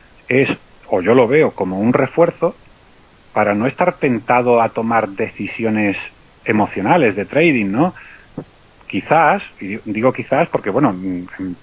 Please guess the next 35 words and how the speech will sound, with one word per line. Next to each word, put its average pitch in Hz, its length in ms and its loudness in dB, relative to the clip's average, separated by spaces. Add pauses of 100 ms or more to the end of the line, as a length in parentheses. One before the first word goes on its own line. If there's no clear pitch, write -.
(100)
no 95 360 -2
creo 160 160 2
que 160 80 4
me 120 100 4
pasara, 175 340 2
pero, 101 240 0 (160)
pero 87 300 -6
siempre 107 340 -4
cabe 117 200 2
la 98 80 -4
posibilidad, 92 520 -2
¿no? 113 180 0 (440)
Si - 180 -8
el 95 80 0
dinero 104 280 2
fuese 123 300 -2
solo 135 280 2
mío, 175 360 0 (560)
igual 104 300 0
en 165 80 4
algún 151 240 4
momento 165 440 4
podría 156 280 2
tomar 127 240 2
alguna 107 300 -2
decisión 101 440 -6
emocional, 98 800 -2
quién 98 180 0
sabe, 135 340 4
de 104 180 2
cubrir 95 340 -4
la 95 120 -4
cartera 139 680 2
o 117 140 4
de, 95 340 -4